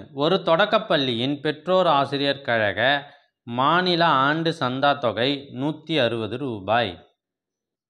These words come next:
தொண்ணூத்தி ரெண்டு, மூன்று முதல் ஐந்தாம் வகுப்பு வரை பயிலும் மிகவும் பிற்படுத்தப்பட்ட மாணவிகளுக்கு வழங்கப்படும் கல்வி உதவித்தொகை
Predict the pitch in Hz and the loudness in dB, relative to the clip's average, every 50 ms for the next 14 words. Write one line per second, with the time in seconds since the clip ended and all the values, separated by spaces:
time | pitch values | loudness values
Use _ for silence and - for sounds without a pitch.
0 | _ _ _ _ _ _ _ _ _ _ _ _ _ _ _ _ _ _ _ _ | _ _ _ _ _ _ _ _ _ _ _ _ _ _ _ _ _ _ _ _
1 | _ _ _ _ _ _ _ _ _ _ _ _ _ _ _ _ _ _ _ _ | _ _ _ _ _ _ _ _ _ _ _ _ _ _ _ _ _ _ _ _
2 | _ 160 160 160 165 151 147 147 139 139 135 135 143 165 185 - - - - _ | _ -4 -2 -2 -2 -2 -2 -2 -2 -2 -4 -2 -2 -4 -4 -6 -12 -20 -20 _
3 | _ _ _ _ _ 131 151 202 240 247 254 240 220 214 202 214 208 196 190 190 | _ _ _ _ _ -6 -2 0 0 2 2 2 2 2 2 4 4 4 2 2
4 | 190 190 185 185 175 170 156 165 165 160 156 170 175 170 160 151 151 151 156 160 | 2 0 0 0 -2 -2 0 2 2 4 4 2 2 2 2 0 2 0 -2 -2
5 | 165 156 143 143 139 160 165 165 170 180 180 180 170 165 160 151 - - 170 165 | -2 -2 -4 -2 0 0 0 0 0 -2 -4 -4 -4 -6 -6 -6 -4 -4 -4 -2
6 | 160 - - 151 151 - 143 127 - - - 143 143 143 131 135 139 151 156 147 | -2 -2 -4 -4 -4 -2 -4 -4 -4 -2 -4 -4 -2 -2 0 0 0 0 0 -2
7 | 143 139 135 127 120 - - 143 131 120 120 123 131 139 139 135 127 - - 101 | -2 -2 -4 -4 -6 -8 -10 -10 -2 0 0 0 0 0 -2 -4 -4 -6 -8 -8
8 | 113 117 131 127 - - 139 131 139 135 135 151 156 143 131 127 120 123 127 135 | -8 -8 -10 -12 -6 -4 -2 -2 -2 -4 -6 -6 -8 -6 -6 -6 -6 -6 -6 -6
9 | 127 - - 120 107 104 120 123 | -10 -6 -4 -4 -2 0 0 0